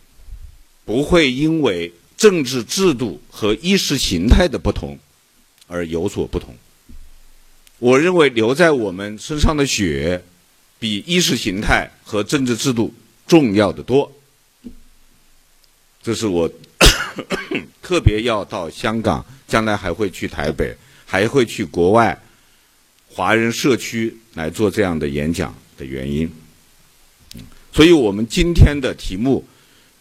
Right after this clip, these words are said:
就是中华根。实际上我们要回答的问题是中华文明的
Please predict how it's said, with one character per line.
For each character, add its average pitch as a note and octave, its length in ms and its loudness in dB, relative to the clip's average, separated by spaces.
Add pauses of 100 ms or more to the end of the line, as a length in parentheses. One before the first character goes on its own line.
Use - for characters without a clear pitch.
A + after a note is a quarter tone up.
(440)
就 A2 160 2
是 F#2+ 280 0
中 C3+ 380 4
华 D#2 380 -4 (100)
根。 C#3 300 4 (1000)
实 D#3+ 200 0
际 F#3 180 6
上 D#3+ 220 4
我 G#2 100 2
们 G#2+ 120 0
要 C3+ 180 6
回 G2 220 2
答 A#2 140 0
的 A2 100 2
问 C3 220 4
题 E2+ 220 -4
是 - 220 -6 (260)
中 G#3 260 10
华 B2 240 6
文 G2+ 180 4
明 A2 300 6
的 F2 200 -2